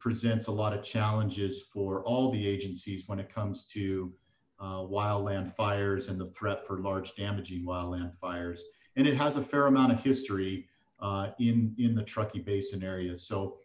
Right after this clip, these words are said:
I wanna talk a little bit about, um, kind of where we were in twenty nineteen, some of our efforts in preparedness, and what we're looking at in twenty twenty. So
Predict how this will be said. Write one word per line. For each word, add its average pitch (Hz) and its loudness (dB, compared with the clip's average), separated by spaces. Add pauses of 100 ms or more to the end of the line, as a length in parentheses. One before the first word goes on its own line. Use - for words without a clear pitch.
(140)
I 131 -4
wanna 151 0
talk 147 2
a - 4
little 139 4
bit 143 6
about, 113 2 (380)
um, 101 0
kind 131 6
of 117 6
where 131 8
we 127 8
were 131 10
in 120 10
twenty 120 6
nineteen, 131 8 (180)
some 127 2
of 120 4
our 117 8
efforts 120 2
in 107 2
preparedness, 120 6
and 107 2
what 120 2
we're 110 2
looking 110 2
at 101 0
in 95 -2
twenty 92 -6
twenty. 92 -8
So 95 -4